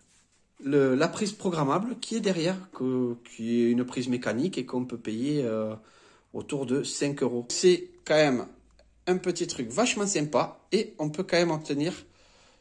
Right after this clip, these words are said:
une bonne pousse de plante grâce à ces ampoules. Donc si on ne compte pas les deux lampes de bureau que j'ai bidouillées pour me faire, euh, une petite potence, euh,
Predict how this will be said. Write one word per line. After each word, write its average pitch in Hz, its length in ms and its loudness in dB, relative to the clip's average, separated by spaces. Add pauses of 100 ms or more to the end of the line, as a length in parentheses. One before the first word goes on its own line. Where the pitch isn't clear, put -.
(140)
une 143 240 4
bonne 151 360 4
pousse 135 220 -4
de 131 80 2
plante 151 420 -2 (380)
grâce 143 460 0
à 139 100 2
ces 139 240 -2
ampoules. 123 380 -2 (360)
Donc 101 160 -8
si - 120 0
on 190 80 6
ne 175 80 4
compte 165 320 -2
pas 151 440 -2
les 110 420 -4
deux 170 180 -2
lampes 160 280 -2
de 143 140 -4
bureau 135 480 -6 (320)
que 120 100 -8
j'ai 110 200 -8
bidouillées 123 480 -4
pour 104 200 -12
me 104 120 -8
faire, 113 260 -8
euh, 92 240 -6 (1500)
une 117 180 -6
petite 123 380 -6
potence, 123 640 -2
euh, 104 320 -4